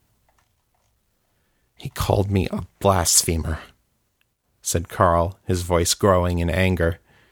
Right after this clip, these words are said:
He and Mother strapped me down, and while he did this, she waited outside and sang hymns of praise. I, I begged him to stop, but that only drove him onward,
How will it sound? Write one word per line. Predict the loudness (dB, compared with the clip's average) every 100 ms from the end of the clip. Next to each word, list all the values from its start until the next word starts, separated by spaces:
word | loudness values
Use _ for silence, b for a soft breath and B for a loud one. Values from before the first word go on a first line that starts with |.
| b b
He | -16 -2 2
and | 4 2
Mother | 0 0 0
strapped | 0 -2 2 2 2
me | 2 2
down, | 2 2 2 0
and | -2
while | 0 2 0
he | 0 0
did | 0 2 0 2
this, | 2 2 2
she | 2 2 2
waited | 4 4 4 4
outside | 2 2 -2 0 2 0 0
and | -2
sang | 0 2 2 0
hymns | -2 -2 0 0
of | -4 -8 _
praise. | -4 0 0 -2 -2 -4 -4 B B B B B B _ -2
I, | 2 2 -2 _ _ b b b b b b b b
I | 0
begged | 0 2 0 0
him | -2 0
to |
stop, | 0 0 2 0 0 -6 -20 b b b b
but | -8
that | 0 2
only | 4 4
drove | 2 2 2 2
him | 2
onward, | 4 4 2 0 -2 -4